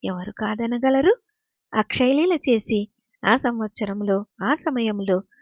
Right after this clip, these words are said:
స్వామి తమ మహిమను చూపించిన ఉదంతం తర్వాత మాకు తెలిసి ఎంతో ఆనందించాం.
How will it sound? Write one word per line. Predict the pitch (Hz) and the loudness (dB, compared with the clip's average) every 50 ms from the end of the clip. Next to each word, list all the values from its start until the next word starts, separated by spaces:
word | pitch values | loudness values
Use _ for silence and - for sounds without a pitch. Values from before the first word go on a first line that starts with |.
| _ _ _ - - | _ _ _ -6 0
స్వామి | 254 220 220 269 349 349 | 4 4 4 4 2 -2
తమ | - - 254 233 208 | -2 -2 -2 -2 -2
మహిమను | 185 170 180 175 233 262 311 320 294 | -2 -2 -2 -2 -2 -2 -2 -2 -4
చూపించిన | 247 - 240 208 - 220 208 202 - 214 208 202 | -4 -4 -4 -4 -4 -4 -6 -6 -6 -8 -8 -6
ఉదంతం | 190 185 175 214 254 302 294 - 240 214 220 _ _ _ _ _ _ _ - - | -6 -4 -2 -2 -2 -2 -2 -4 -4 -6 -6 _ _ _ _ _ _ _ -2 0
తర్వాత | 196 196 202 220 220 269 - 370 349 | 0 2 2 0 -2 -2 -2 -2 -4
మాకు | 311 262 220 - 220 | -2 -4 -4 -4 -4
తెలిసి | - 214 202 202 208 - 247 226 202 | -4 -2 -2 -2 -4 -4 -4 -4 -4
ఎంతో | 185 185 190 - 277 | -4 -6 -4 -2 -2
ఆనందించాం. | 320 320 254 214 208 208 208 196 190 185 190 - 202 180 | 0 0 -2 -4 -4 -6 -6 -8 -8 -10 -10 -8 -6 -8